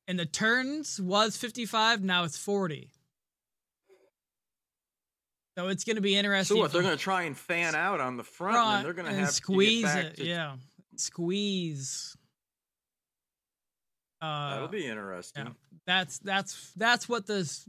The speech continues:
Speaker 1: this picture I found. Um, I do remember, <sighs> it was before the season started, that they were trying, Na-, or Atlanta was trying to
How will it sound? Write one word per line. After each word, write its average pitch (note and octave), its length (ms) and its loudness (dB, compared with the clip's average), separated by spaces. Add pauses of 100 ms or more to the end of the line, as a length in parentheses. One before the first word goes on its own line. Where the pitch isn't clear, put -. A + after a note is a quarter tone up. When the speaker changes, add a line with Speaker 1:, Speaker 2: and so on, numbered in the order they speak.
Speaker 1:
this E3 440 -6 (140)
picture G3 380 0
I E3+ 100 0
found. F3+ 520 -2 (800)
Um, D#3 400 -4 (140)
I F#3+ 120 6
do B3 320 6
remember, A3+ 880 2 (640)
<sighs> D3+ 240 -8
it G3 60 2
was G3+ 140 6
before B3 360 -2
the B3 100 -2
season G3 340 -4
started, G3+ 520 -2
that F3 160 -10
they F#3+ 140 -4
were A3+ 140 -4
trying, G3+ 460 -6
Na-, G3 200 -4
or E3 160 -12
Atlanta G#3 520 -10
was F#3+ 180 -8
trying F#3+ 360 -4
to E3 440 -4